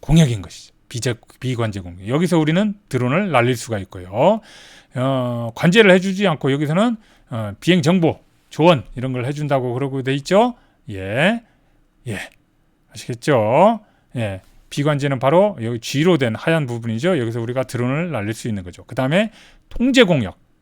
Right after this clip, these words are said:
주의 공역. 자, 여기 보십시다. 통제 공역. 여기 서울 시내 상공 통제 공역이죠. 비행 금지 구역입니다. 휴전선 인근 이쪽, 예, 통제 공역이죠. 비행 금지. 이런 게 바로 통제 공역이고요.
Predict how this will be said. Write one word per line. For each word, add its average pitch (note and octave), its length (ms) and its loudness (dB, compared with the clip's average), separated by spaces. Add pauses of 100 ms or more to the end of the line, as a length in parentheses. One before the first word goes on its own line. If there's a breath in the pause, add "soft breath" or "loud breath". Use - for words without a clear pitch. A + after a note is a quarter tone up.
(120)
주의 A3 260 4
공역. A2 360 -2 (480)
자, - 440 -20
여기 A#2 140 -14
보십시다. C#3+ 920 0
통제 E3+ 260 0
공역. F2+ 260 -8 (440 soft breath)
여기 E3+ 120 -2
서울 G#3+ 220 2
시내 G3+ 200 4
상공 E3+ 320 0 (240)
통제 G3 240 0
공역이죠. F#3 720 0
비행 D#3+ 180 2
금지 D3 280 0
구역입니다. F#2+ 540 -4 (280 soft breath)
휴전선 F#3 480 2
인근 F#3 380 0 (200 soft breath)
이쪽, F#3 420 0 (260 soft breath)
예, B2+ 320 2 (160)
통제 G3+ 220 0
공역이죠. F#3+ 600 0
비행 D#3+ 180 2
금지. C3 360 0 (120)
이런 C#3+ 200 -4
게 C#3+ 80 -2
바로 D#3+ 360 0 (220 soft breath)
통제 G3 240 4
공역이고요. G2 600 -2